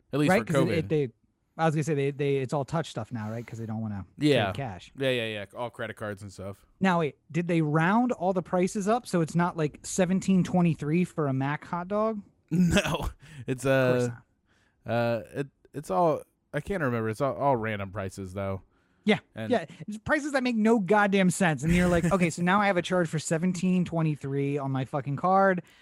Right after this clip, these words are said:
Speaker 1: <laughs>
Speaker 2: for, and not from Oriole Park, from, like, some company in Roland Park." And I'm gonna be like, "What the fuck is this charge now?"
Speaker 1: Did
Speaker 2: Oh,
Speaker 1: you
Speaker 2: yeah, that's right. A single hot dog I ate.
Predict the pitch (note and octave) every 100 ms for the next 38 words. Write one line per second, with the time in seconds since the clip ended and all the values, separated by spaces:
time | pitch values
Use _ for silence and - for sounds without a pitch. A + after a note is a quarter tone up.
0 | _ - C3+ G3 F#3+ - F#3 F#3 G#3+ G#3+
1 | A3+ G3 F3 - F3 B2 - - E3 D#3
2 | D3 - _ _ _ _ _ _ - G#3+
3 | A3 - G#3+ G#3 F#3+ F#3+ F3 D#3+ E3+ F3+
4 | E3 D#3 C3 E3 A2+ G2 D3+ E3 D#3+ D#3+
5 | E3 E4+ E4+ C#4+ - A3+ A3+ G#3+ D#3 F#3
6 | F#3 - F3 E3 D3+ C3+ D3+ C#3 B2+ G2+
7 | - G#2 _ F3 D#3 D3 C#3 C#3 D3 -
8 | - E3 D#3 F3 E3+ D3 D3 A#2 A#2+ A#2
9 | A2+ A2